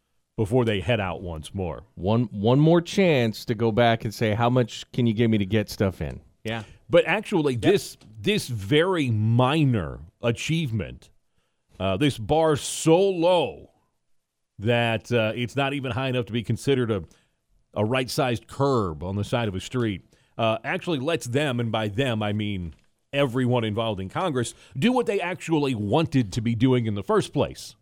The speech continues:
Speaker 2: Wait, wait, wait, wait. You're saying that the job they were sent there to do isn't necessarily what they wanted to do. They wanted to do this instead?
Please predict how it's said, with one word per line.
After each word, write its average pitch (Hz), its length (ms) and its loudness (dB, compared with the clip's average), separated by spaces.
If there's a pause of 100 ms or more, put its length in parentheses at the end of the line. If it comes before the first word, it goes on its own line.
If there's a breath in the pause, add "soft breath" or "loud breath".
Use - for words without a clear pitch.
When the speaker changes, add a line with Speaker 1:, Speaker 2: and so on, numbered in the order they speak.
(100)
Speaker 2:
Wait, 247 200 4
wait, 175 120 0
wait, 98 200 0
wait. - 100 -18 (1040)
You're 131 180 4
saying 120 460 6
that 104 280 4
the 110 80 2
job 113 320 2
they 110 120 6
were 98 160 2
sent 165 340 2
there 139 160 6
to 123 100 4
do 117 440 6
isn't 120 280 2
necessarily 120 720 2
what 110 200 4
they 104 100 4
wanted 131 340 6
to 131 80 6
do. 127 240 8
They 117 140 8
wanted 113 280 4
to 107 60 4
do 95 420 4
this 76 640 -6
instead? 78 600 -6